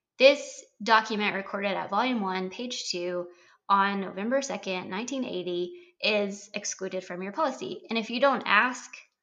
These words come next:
"What is that document recorded at Volume One, page two, November second, nineteen eighty?" you'll never know what that document said.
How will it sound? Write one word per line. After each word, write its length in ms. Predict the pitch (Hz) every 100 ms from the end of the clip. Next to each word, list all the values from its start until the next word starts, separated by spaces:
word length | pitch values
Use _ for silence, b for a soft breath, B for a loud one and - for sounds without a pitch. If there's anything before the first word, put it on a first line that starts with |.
| _
"What 340 | - 214 214
is 420 | 214 220 240 233 -
that 200 | 190 190
document 500 | 185 208 226 220 208
recorded 380 | 190 190 185 196
at 140 | 180
Volume 300 | 175 185 190
One, 220 | 185 190
page 340 | 190 180 180 -
two, 320 | 180 190 208 b b b -
November 280 | 180 190 202
second, 280 | 190 196 208
nineteen 320 | 208 226 202
eighty?" 280 | 202 254 262 B B B
you'll 160 | 269
never 240 | 302 294 285
know 180 | 269 262
what 160 | 254
that 120 | 233
document 400 | 214 208 196 180
said. 320 | - 196 -